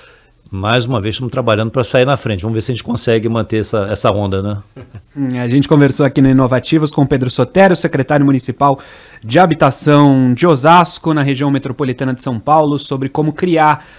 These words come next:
Speaker 2: um ambiente propício pro desenvolvimento da inovação, desenvolvimento econômico nessa cultura digital. Queria agradecer sua disponibilidade e sua atenção com o nosso ouvinte aqui da Band News F M.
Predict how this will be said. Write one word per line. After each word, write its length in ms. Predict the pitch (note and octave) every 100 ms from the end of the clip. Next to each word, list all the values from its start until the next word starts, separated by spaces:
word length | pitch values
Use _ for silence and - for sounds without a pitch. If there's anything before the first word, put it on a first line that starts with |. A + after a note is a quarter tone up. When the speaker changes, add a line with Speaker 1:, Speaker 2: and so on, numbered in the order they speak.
| - B2
Speaker 2:
um 160 | C3
ambiente 580 | C#3+ C3+ C3 C#3 C#3+ C#3+
propício 680 | - D3+ D3 D#3+ D#3 - B2+
pro 180 | C3 C3+
desenvolvimento 720 | B2+ C#3 C#3+ C3 B2+ C#3+ C#3
da 120 | C3+
inovação, 600 | C3 B2 G#2+ - D#3+ D#3
desenvolvimento 640 | C3 C3 C3 B2 B2+ C3+
econômico 680 | C3 C3 A#2+ C3+ C#3 C#3 C3+ - - _ -
nessa 340 | C#3+ E3 E3+
cultura 640 | D#3+ C#3+ C#3 D3+ E3 D#3 - - _
digital. 540 | A2 E3 F3+ F3+ D3+
Queria 220 | D3 D#3 E3
agradecer 580 | E3 E3 E3+ - D#3
sua 180 | C#3+ B2+
disponibilidade 840 | B2 C3+ C#3+ C3 A2+ A2 D3 D#3+ C#3
e 20 |
sua 140 | -
atenção 420 | C#3 B2+ A#2+ C#3 C#3
com 80 |
o 40 | C3+
nosso 200 | C3 C#3
ouvinte 320 | A#2 A2+ A2
aqui 140 | A2+
da 100 | A2
Band 180 | A2 A2+ A2
News 200 | G#2+ G2
F 220 | G#2 C3+
M. 200 | G2+